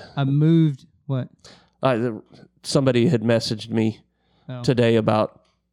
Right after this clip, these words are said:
Speaker 2: I, I, I commented on one of his posts on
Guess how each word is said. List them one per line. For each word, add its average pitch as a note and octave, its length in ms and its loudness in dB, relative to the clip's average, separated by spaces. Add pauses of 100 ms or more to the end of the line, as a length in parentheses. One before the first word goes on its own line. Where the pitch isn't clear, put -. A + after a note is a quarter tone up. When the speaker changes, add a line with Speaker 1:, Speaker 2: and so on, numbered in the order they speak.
(180)
Speaker 2:
I, A#2 200 -2
I, G#2+ 180 0 (440)
I G#2 60 0 (200)
commented C#3+ 480 0
on B2 420 0 (260)
one B2+ 200 0
of B2 40 2
his B2+ 180 2
posts B2 380 0
on A2+ 420 2